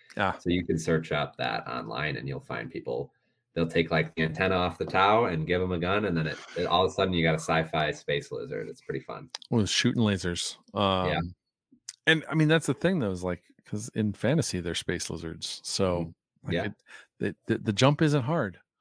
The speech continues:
Speaker 2: Nope.
Speaker 1: Um, uh, yeah,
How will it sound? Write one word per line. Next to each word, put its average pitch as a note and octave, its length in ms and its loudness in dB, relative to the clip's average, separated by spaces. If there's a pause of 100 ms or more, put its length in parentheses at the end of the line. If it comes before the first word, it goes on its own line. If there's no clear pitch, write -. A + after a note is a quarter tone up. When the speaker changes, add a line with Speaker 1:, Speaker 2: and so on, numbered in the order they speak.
(260)
Speaker 2:
Nope. G2 280 -2
Speaker 1:
Um, F#2+ 460 -2 (1300)
uh, F#2+ 420 -6 (200)
yeah, B2+ 240 2